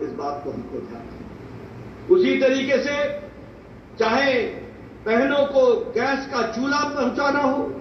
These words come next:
गैस का सिलेंडर पहुंचाना हो, हर घर नल, हर घर जल, इसकी व्यवस्था करनी हो,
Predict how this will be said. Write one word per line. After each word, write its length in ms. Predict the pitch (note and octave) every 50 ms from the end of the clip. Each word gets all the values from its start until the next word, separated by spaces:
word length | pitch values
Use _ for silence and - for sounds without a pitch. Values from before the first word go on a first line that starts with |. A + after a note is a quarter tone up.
| - - - - - - - - - - -
गैस 320 | - C4+ D4 D4 C#4+ - -
का 100 | C4+ B3+
सिलेंडर 460 | - - B3 B3+ C#4+ C#4+ D#4 D4 D4+
पहुंचाना 520 | D4+ C#4+ C#4 C4+ C4+ C#4+ D4+ C#4+ C#4 C#4+ C#4+
हो, 340 | C#4 C4 C#4 C#4 F#4 - - - - - - - - - - - - - - - - - - -
हर 160 | - D4+ F4 F4 D#4+ A#3
घर 260 | C#4 D#4 D#4+ D#4 D4
नल, 540 | B3+ B3 C#4 D4 D#4 D#4 D4 C#4+ C4+ G#3+ F#3+
हर 180 | B3 C#4+ D#4+ D4+
घर 340 | C4 C#4 D4 - C4 - - -
जल, 420 | C4+ D#4 D4+ C#4+ A#3+ G3 - - - - - - - - - - - - - - - - - - - C4
इसकी 340 | C4+ - - D#4 D#4 C#4+ A#3+
व्यवस्था 540 | B3+ C4 C4+ C#4+ C#4+ - - F4 E4+ E4+ E4
करनी 280 | D#4+ - D#4+ E4 E4
हो, 160 | D4+ D4 D#4